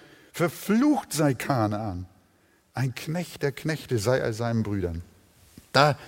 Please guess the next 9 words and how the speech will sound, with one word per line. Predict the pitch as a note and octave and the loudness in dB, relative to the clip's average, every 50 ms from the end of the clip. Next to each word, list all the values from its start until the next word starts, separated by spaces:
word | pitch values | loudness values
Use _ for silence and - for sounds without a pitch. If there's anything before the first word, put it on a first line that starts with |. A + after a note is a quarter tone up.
| - - - | -20 -14 -2
drängen | - B2+ F#3+ G3 F3+ | 4 4 6 6 6
sich | D#3 F#3+ - | 4 2 0
viele | - - - - B3+ C#4 C4+ A3+ D#3 | 0 -6 -2 0 2 4 4 4 4
Fragen | - - - A#2+ G#2+ F#2+ F2+ E2 F2 F2+ | 2 0 -4 -4 -4 -4 -4 -6 -8 -12
auf. | F2 F2+ D#2 D#2+ F2+ _ _ _ _ _ _ _ _ _ _ _ _ _ _ _ _ - - | -12 -12 -14 -14 -16 _ _ _ _ _ _ _ _ _ _ _ _ _ _ _ _ -2 0
Aber | B2+ D#3 | 2 2
ich | E3+ - F3 | 2 2 2
will | G3 F3 | 0 2
versuchen, | - F3 E3 D3 C#3 D#3 F#3 B3 B3 - - A3+ A2 F#2+ F2 | 2 0 -4 -4 -4 -6 -4 -2 -2 -2 -4 -6 -6 -6 -8